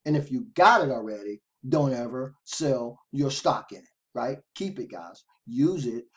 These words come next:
because it works. I know it works because now, guys, I know where my sales are coming from. And if you guys hold on, I'm gonna show you how I know. Okay, guys, here we are. New test, right?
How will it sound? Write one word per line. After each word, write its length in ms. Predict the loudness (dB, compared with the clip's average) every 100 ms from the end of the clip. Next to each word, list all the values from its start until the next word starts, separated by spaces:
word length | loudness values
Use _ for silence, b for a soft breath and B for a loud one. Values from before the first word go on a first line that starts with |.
| _
because 300 | -18 -16 -14
it 100 | -12
works. 380 | -10 -10 -12 -20 b -16
I 120 | -4
know 200 | 2 2
it 100 | 0
works 280 | -6 -14 -16 B
because 260 | -12 -10 -8
now, 320 | -2 0 0
guys, 320 | -2 -8 -10 -10
I 140 | -8 -6
know 500 | -2 0 0 -2 -4
where 120 | -2
my 100 | -2
sales 340 | -2 -4 -4 -8
are 60 |
coming 280 | -10 -12 -12
from. 260 | -14 -16 -16 B -12
And 100 | -12
if 80 |
you 80 | -2
guys 200 | -2 0
hold 280 | 2 2 4
on, 300 | 2 0 -4
I'm 100 | -4
gonna 160 | -4 -6
show 300 | -4 0 0
you 260 | -2 -6 -12 _ -6
how 260 | 0 0
I 80 | -2
know. 160 | -12 -20 _ _ _ _ _ 4
Okay, 280 | 4 6 2
guys, 240 | 2 2
here 100 | 2
we 200 | 0 4
are. 220 | 4 2 -4 _ -4
New 360 | 0 4 2 6
test, 420 | 8 8 6 2
right? 400 | 4 6 6